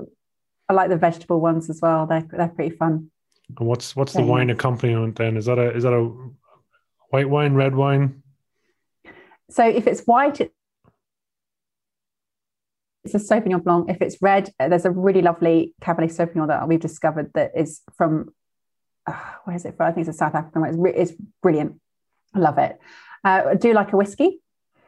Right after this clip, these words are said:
Speaker 1: and it has to be a Highland. Uh, I'm not a, a, a, I don't like it being a peaty, so I'm much more of a, of a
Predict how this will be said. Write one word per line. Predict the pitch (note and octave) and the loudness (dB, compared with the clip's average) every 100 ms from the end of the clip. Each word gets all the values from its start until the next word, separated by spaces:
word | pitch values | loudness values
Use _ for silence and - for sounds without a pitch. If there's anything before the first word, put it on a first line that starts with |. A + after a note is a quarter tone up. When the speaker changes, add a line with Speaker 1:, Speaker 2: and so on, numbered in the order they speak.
| - - _ | -20 -20 _
Speaker 1:
and | F3+ F3+ F3+ F3 F3 F3 - _ | 0 2 4 4 4 0 -4 _
it | - | -8
has | E3+ F#3+ - | -2 -4 -2
to | E3+ | -2
be | F3+ | 0
a | |
Highland. | F3+ F3+ F3+ F#3+ A3 - _ _ _ F3 | 2 2 2 2 0 -2 _ _ _ -2
Uh, | E3+ D#3+ | 0 0
I'm | F3+ F3 | 0 0
not | F3 F3 | 0 -2
a, | - - F3 E3 - F3 | -6 -2 -2 -2 -6 -10
a, | |
a, | E3+ - - G3+ - F#3 | -12 -18 -18 -16 -4 -2
I | |
don't | F3+ F#3+ | 2 2
like | F3+ F3 E3+ - | 2 2 0 -6
it | E3+ | -2
being | F3+ E3+ | 2 2
a | |
peaty, | E3 F3 E3+ F3 F3+ F3 _ _ _ _ _ | 2 0 0 0 -4 -4 _ _ _ _ _
so | _ E3+ | _ 0
I'm | E3+ E3 E3 D#3+ E3+ | 2 2 0 0 0
much | E3+ - - | 0 -2 0
more | E3+ E3 E3 D#3+ | 2 4 2 0
of | D#3+ | -2
a, | D#3+ D#3+ D#3+ _ _ _ _ _ _ _ _ - | -2 -2 -6 _ _ _ _ _ _ _ _ -8
of | E3 E3 E3 | -6 -6 -6
a | D#3+ E3 | -6 -8